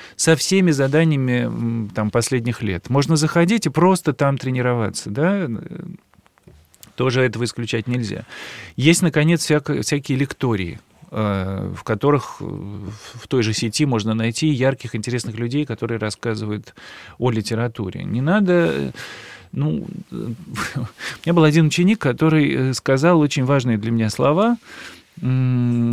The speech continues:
э, тогда он был восьмиклассником, щас он уже взрослый, имеет детей. Не знаю, считает ли он так же, н-, но мне слова, э, эти запали в душу, я продолжаю так же считать. Он сказал, что человек — это всегда подлежащее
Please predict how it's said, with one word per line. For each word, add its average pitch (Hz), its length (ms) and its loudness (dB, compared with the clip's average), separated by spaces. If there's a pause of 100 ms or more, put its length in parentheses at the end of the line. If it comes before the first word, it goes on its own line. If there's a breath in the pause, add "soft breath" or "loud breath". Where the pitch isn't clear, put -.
э, 117 800 -2
тогда 131 240 -2
он 147 60 2
был 127 80 2
восьмиклассником, 131 800 0
щас 135 260 -2
он 120 120 -2
уже 107 180 -4
взрослый, 113 640 -2
имеет 113 200 0
детей. 117 320 -2
Не 123 120 -2
знаю, 120 200 0
считает 123 480 0
ли 123 100 2
он 208 180 4
так 110 260 0
же, 98 120 -8
н-, 104 220 -6 (180)
но 113 680 -4
мне 110 400 -4
слова, 123 380 0
э, - 360 -10
эти 120 400 -4 (360 loud breath)
запали 131 420 4
в 113 60 0
душу, 151 280 0
я 127 120 2
продолжаю 123 420 0
так 120 160 -2
же 117 100 -6
считать. 104 380 -6 (640 loud breath)
Он 147 140 -2
сказал, 147 560 2
что 123 540 -2
человек — 143 460 0
это 123 180 -2
всегда 135 300 -2
подлежащее 131 840 -2